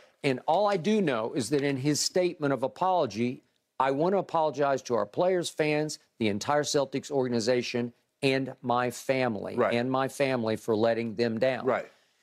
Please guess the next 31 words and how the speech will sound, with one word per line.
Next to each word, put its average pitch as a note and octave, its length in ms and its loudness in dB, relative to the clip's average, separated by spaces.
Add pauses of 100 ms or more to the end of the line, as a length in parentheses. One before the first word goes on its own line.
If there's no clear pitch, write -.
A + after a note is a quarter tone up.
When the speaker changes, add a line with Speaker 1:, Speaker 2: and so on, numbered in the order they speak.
(240)
Speaker 1:
Was A#2 200 0
that B2+ 260 0
for C3 220 0
her D3 500 2
or A#2+ 40 -4
for A2+ 300 0
Speaker 2:
Or A2 100 4
Speaker 1:
the G2+ 60 -2
Speaker 2:
his G#2+ 120 2
Speaker 1:
child C3+ 120 -2
Speaker 2:
family, C3+ 280 0
his A#2 80 -2
Speaker 1:
or A2 40 -2
Speaker 2:
mom, C3 400 2
Speaker 1:
Yeah, B2+ 140 2
Speaker 2:
I, - 20 2
I A#2 120 0
Speaker 1:
I, A#2 120 0
Speaker 2:
don't C3 120 2
Speaker 1:
I - 20 2
Speaker 2:
know. B2+ 80 0
Speaker 1:
don't D3+ 180 0
know. B2+ 140 0
Speaker 2:
Right, B2+ 180 0
right. B2+ 240 0 (160)
Speaker 1:
Okay, B2 300 -2 (120)
but, C#3 280 0
but C#3 180 -6 (140)
to - 140 2
your D3+ 140 6
point, B2+ 540 0